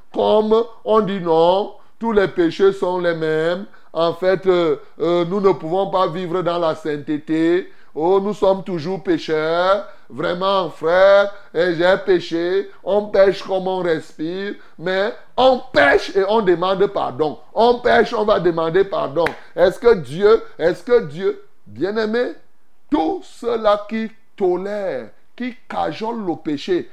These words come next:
tu vas voir, tu commets adultère, il dit que : « Mon, mon frère, laisse seulement, qui ne commet pas le péché ? » <laughs> Il vient comme ça pour te consoler, il dit : « Non, laisse ça,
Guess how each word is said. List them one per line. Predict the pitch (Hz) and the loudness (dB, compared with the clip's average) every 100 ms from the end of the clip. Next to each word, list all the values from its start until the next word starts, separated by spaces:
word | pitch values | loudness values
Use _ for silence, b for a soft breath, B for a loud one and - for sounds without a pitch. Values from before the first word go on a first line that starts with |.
| b - | b -10
tu | |
vas | 247 269 | 2 2
voir, | 233 240 214 208 - | 6 6 6 2 -10
tu | - 269 | -6 -4
commets | 220 196 214 | -2 0 2
adultère, | 208 160 175 156 202 190 | 2 2 -2 0 2 2
il | 190 | 0
dit | 175 170 | -4 -6
que : « | 175 | -4
Mon, | 156 143 | -2 -4
mon | 143 143 | -2 -4
frère, | 139 170 156 147 | -4 -4 -4 -4
laisse | 170 185 | -4 -6
seulement, | 170 139 143 151 - | -6 -8 -6 -8 -8
qui | 202 | -10
ne | 185 | -10
commet | - 143 151 160 | -10 -10 -10 -8
pas | 147 | -6
le | 131 | -6
péché ? » | 113 113 - 135 113 - - - | -8 -10 -10 -10 -10 -16 -20 -18
<laughs> | 135 139 135 b b 190 185 185 - 240 | -12 -12 -12 b b -6 -6 -8 -12 -4
Il | 247 | 0
vient | 240 233 | 0 0
comme | 196 170 | -2 2
ça | 208 | 2
pour | 190 196 | 2 0
te | 185 | -2
consoler, | - 156 131 156 202 | -2 -6 -6 -6 -6
il | |
dit : « | 214 214 | -6 -6
Non, | 220 214 | -4 -2
laisse | 226 226 | 0 -2
ça, | 226 190 165 120 | -2 -2 -2 -6